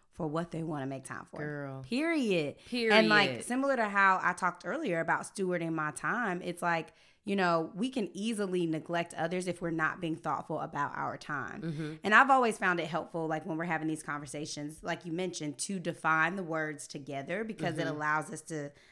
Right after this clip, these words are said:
Speaker 1: understand, are we really coming from the same place?
Speaker 2: Right.
Speaker 1: So I'm really just curious if you and I even have similar or different perspectives about what consistency means in our
Speaker 2: Mm.
Speaker 1: relationship. So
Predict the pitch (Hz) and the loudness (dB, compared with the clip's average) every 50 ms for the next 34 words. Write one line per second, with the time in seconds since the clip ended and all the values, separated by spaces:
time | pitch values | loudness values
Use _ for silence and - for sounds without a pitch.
0 | _ _ 190 202 190 196 190 - 202 190 185 175 170 165 165 160 170 214 196 175 | _ _ 0 0 0 0 -2 -2 0 2 4 4 4 4 2 0 0 -2 -2 -4
1 | 170 - - 160 156 165 165 160 160 156 151 156 156 - - 151 143 143 139 - | -4 -4 -2 -2 -2 -2 -2 -4 -4 -4 -4 -6 -6 -8 -8 -8 -8 -8 -10 -10
2 | - 151 151 165 - 233 - 139 139 135 131 127 127 - - _ - 233 233 254 | -8 -8 -6 -6 -8 -8 -8 -8 -6 -6 -6 -8 -10 -14 -14 _ 2 4 4 4
3 | 254 349 508 480 254 190 190 - - - 196 185 180 175 170 170 170 - 170 139 | 4 2 2 2 2 0 -2 -4 -4 -2 -2 0 0 0 0 0 -2 -4 -6 -6
4 | 180 208 233 214 185 170 160 170 185 180 185 170 151 160 156 160 151 151 135 - | -4 -2 0 0 2 4 4 4 4 2 0 -2 -4 -4 -2 -2 -2 -2 -4 -4
5 | - 180 170 165 170 160 156 160 165 175 170 160 160 143 131 165 156 - 160 151 | -4 -2 -2 0 0 2 2 2 4 4 2 0 0 0 -2 -4 -4 -4 -6 -6
6 | - - 147 - - 151 147 139 - 156 151 147 - 165 156 151 151 147 - 160 | -4 -6 -8 -4 -6 -6 -6 -4 -4 -6 -6 -4 -4 -4 0 2 2 2 2 2
7 | 160 156 - - 165 156 - - 165 - - 170 135 - 156 139 147 147 143 143 | -2 -2 -4 -6 -8 -8 -6 -8 -8 -8 -8 -12 -10 -8 -6 -4 -4 -2 -2 -2
8 | 143 143 - 214 202 147 147 143 143 143 143 143 185 233 226 - 160 - - 156 | -4 -4 -6 -6 -4 -2 -2 0 -2 -2 -4 -4 -4 -4 -4 -6 -8 -8 -8 -8
9 | 135 - - - 156 156 151 147 | -8 -8 -6 -4 -2 -2 -2 -2